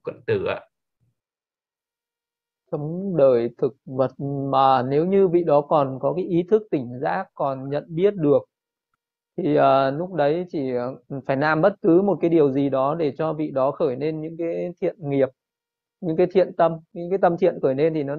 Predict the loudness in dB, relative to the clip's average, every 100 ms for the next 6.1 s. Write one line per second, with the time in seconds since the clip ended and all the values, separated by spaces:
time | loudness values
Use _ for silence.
0 | -6 -6 -4 -4 -4 -6 -8 -6 0 -2
1 | 0 -6 -6 _ _ _ _ 0 4 4
2 | 6 4 4 0 -4 _ _ _ _ -2
3 | 2 4 2 2 0 2 0 0 -2 0
4 | -4 -4 -4 -2 0 0 -2 -4 -6 -8
5 | -6 -6 -4 -4 -4 -2 -6 -6 -6 -6